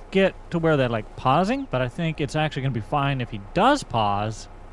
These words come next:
'cause that'll give me an opportunity to get the other combine set up. But with selling this trailer, we're gonna push ourselves probably over thirteen, fourteen thousand, yeah, fourteen thousand dollars. Oh, just about. And we will continue the process. Five thousand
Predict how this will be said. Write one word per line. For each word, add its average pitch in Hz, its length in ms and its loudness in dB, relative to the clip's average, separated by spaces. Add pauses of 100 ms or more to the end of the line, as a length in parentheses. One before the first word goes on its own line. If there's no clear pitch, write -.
(360)
'cause 113 120 -6
that'll 139 180 2
give 127 180 -2
me 123 120 -2
an 120 80 -2
opportunity 117 680 -2
to 107 140 -6
get 110 220 -4
the 110 160 -2
other 107 120 0
combine 101 540 -4
set 98 260 -6
up. 95 260 -8 (160)
But 185 280 4
with 180 100 0
selling 196 320 4
this 185 160 2
trailer, 190 500 6
we're 180 60 0
gonna 180 140 0
push 185 280 0
ourselves 165 1080 6
probably 151 420 4
over 127 680 4 (600)
thirteen, 135 340 2
fourteen 123 360 0
thousand, 110 440 0
yeah, 147 140 -2
fourteen 117 400 -2
thousand 110 380 0
dollars. 127 440 2 (220)
Oh, 151 120 2
just 123 260 -2
about. 107 280 2 (240)
And 110 460 -2
we 123 80 0
will 131 180 0
continue 151 600 0
the 180 80 2
process. 165 640 0
Five 170 240 4
thousand 180 500 4